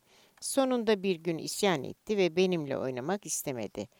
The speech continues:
"Ben senden büyüğüm ama." dedim. "Değilsin işte. Gel, aynanın karşısına gidip boyumuzu ölçelim." Ben kendimden emin, holde duran aynaya yürüdüm.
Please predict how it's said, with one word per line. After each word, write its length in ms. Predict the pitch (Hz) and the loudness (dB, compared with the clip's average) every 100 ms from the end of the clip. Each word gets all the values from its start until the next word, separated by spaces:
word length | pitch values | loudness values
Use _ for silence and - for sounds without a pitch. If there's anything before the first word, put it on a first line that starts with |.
| _ _ _ - - - - - _ - | _ _ _ -20 -20 -20 -20 -20 _ -14
"Ben 360 | 175 160 220 254 | 0 12 12 12
senden 580 | - 262 247 254 254 240 | 8 10 12 12 10 10
büyüğüm 340 | 262 359 277 | 10 10 12
ama." 280 | 170 156 131 | 10 10 8
dedim. 340 | 113 - 107 - _ _ _ _ _ - 330 | 4 4 -2 -6 _ _ _ _ _ 4 12
"Değilsin 440 | 294 208 - 151 | 12 12 8 4
işte. 400 | 131 - - 110 _ _ _ - | 4 2 2 0 _ _ _ 12
Gel, 240 | 285 127 - - - - | 12 12 4 -20 -6 12
aynanın 380 | 330 277 214 170 | 12 12 12 10
karşısına 600 | - 160 143 - 151 147 | 8 10 10 6 4 4
gidip 680 | 165 294 208 202 247 - - | 6 6 12 12 12 6 8
boyumuzu 500 | 247 208 143 131 - | 12 12 12 4 10
ölçelim." 600 | 254 190 143 - 123 90 - - - _ _ - - - - - - - | 12 12 12 6 6 4 -4 -18 -20 _ _ -20 -20 -20 -20 -20 -20 -4
Ben 380 | 180 254 302 302 - | 10 12 12 6 8
kendimden 800 | 214 190 175 170 160 226 247 - | 12 12 10 8 12 12 12 6
emin, 460 | 143 127 151 208 | 6 6 4 4
holde 640 | 190 - 196 208 208 247 165 | 0 -2 10 12 12 12 10
duran 300 | 139 131 135 | 6 6 6
aynaya 500 | - 175 151 139 190 | 8 10 10 8 8
yürüdüm. 680 | 196 147 139 127 135 127 | 8 8 6 6 4 4